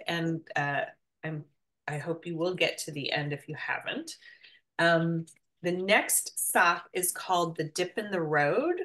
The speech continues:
and it's on Ravelry. It's also on our website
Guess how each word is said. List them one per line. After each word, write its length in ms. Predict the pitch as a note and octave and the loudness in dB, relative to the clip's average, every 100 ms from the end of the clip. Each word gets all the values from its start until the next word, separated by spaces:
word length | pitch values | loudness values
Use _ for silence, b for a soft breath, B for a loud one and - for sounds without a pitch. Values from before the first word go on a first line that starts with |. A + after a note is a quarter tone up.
| - _ _ _ _ _ _ F3 | -10 _ _ _ _ _ _ -6
and 120 | F3+ | -4
it's 180 | E3 - | -2 -2
on 320 | E3 F#3 B3 C4 | 2 2 4 4
Ravelry. 720 | F#3 E3 E3 E3 E3 E3 - | 6 6 2 0 2 0 -2
It's 160 | E3+ | -2
also 380 | F3+ F3+ - E3+ - | 0 0 0 -2 0
on 240 | E3+ F#3 | 0 0
our 340 | - A#3 B3+ | 0 0 0
website 920 | A#3 E3+ - - - C#3 C#3 F3 - | 2 2 2 -2 0 0 2 0 -4